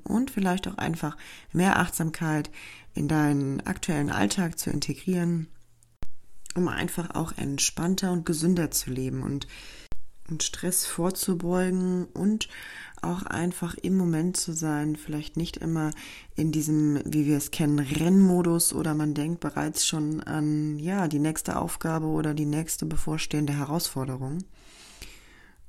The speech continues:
Und was ist Achtsamkeit überhaupt? Also Achtsamkeit ist an sich eigentlich sehr leicht zu beschreiben.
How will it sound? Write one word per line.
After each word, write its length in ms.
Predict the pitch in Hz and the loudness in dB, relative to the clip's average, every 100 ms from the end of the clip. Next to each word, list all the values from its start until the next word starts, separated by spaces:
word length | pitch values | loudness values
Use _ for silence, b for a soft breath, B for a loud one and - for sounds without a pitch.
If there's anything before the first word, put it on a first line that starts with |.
| - | -4
Und 760 | 180 175 170 170 170 170 170 175 | 2 4 4 2 2 0 -2 -2
was 140 | 180 | -4
ist 220 | - - | -6 -6
Achtsamkeit 640 | 151 151 135 135 135 135 | -6 -4 -6 -6 -6 -8
überhaupt? 540 | 131 127 127 127 131 - | -8 -8 -6 -8 -10 -10
Also 280 | - 160 165 - | -6 -6 -6 -6
Achtsamkeit 640 | 170 175 202 190 190 185 | -6 -2 -2 -2 -2 -4
ist 220 | 208 - 160 | -6 -8 -4
an 180 | 147 | -2
sich 320 | 170 208 - 185 | -2 -4 -4 -4
eigentlich 240 | 180 180 | -4 -2
sehr 160 | 180 175 | -2 0
leicht 320 | 170 180 - | 0 -2 -4
zu 140 | - | -4
beschreiben. 680 | 131 131 - 131 139 131 | -4 -6 -6 -4 -4 -4